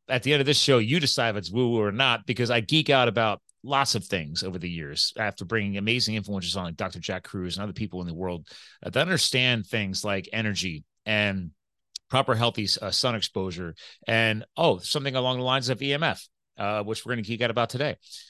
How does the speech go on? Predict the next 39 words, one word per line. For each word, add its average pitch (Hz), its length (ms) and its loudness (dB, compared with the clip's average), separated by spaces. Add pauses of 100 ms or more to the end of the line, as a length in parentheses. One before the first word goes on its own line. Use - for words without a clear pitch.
(140)
Uh, 113 160 2
this 147 180 4
guy 139 360 4
might 131 200 0
know 135 220 2
a - 20 2
little 131 160 0
bit 131 100 6
about 123 220 4
rock 123 260 2
and 117 160 -2
roll 131 200 6
and 123 100 2
around 120 500 2
E 98 140 -6
M 90 140 -6
F, 98 320 -4
uh, 98 100 -2
since 101 240 0
his 98 140 -4
brand 107 420 0
and 95 80 -4
his 85 140 -6
website 110 380 -2
is 90 140 -4
E 101 120 -4
M 95 80 -2
F 95 200 -2
rocks 101 300 -2
dot 85 200 -4
com. 104 340 0 (420)
Uh, 117 240 6
but 120 140 2
he's 135 120 2
also 170 240 4
the 127 80 4
author 127 280 4
of 110 80 -2
Athleticism. 104 720 0